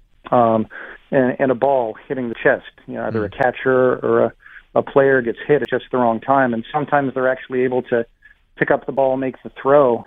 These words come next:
Speaker 1: and then, you know, after that, the, they, they go down. Um, and so, you know, they've, there was, uh, some enthusiasm a while back with trying to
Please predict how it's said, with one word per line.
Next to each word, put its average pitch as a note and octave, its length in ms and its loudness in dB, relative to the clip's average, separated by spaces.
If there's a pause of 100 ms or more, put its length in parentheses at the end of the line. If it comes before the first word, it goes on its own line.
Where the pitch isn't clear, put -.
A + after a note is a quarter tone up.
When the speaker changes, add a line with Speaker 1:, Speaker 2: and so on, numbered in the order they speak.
(140)
Speaker 1:
and A2+ 300 -4
then, A#2+ 380 2 (600)
you B2+ 140 -2
know, A2 120 -2
after B2+ 360 0
that, A#2+ 240 0
the, A#2 160 -2 (520)
they, A#2 240 -2
they A#2 160 -2
go A2+ 140 -2
down. A#2+ 400 0 (200)
Um, A#2+ 400 2 (380)
and C3 280 0
so, C#3 300 2 (880)
you E3 100 4
know, D#3+ 140 4
they've, D#3 160 0 (420)
there D#3+ 180 -2
was, D3+ 120 0 (240)
uh, D#3 140 -2 (100)
some D#3+ 100 2
enthusiasm D#3 760 0
a C3+ 40 -2
while C3+ 260 4
back C#3 360 2
with B2 100 -16
trying C3+ 360 -4
to B2+ 220 0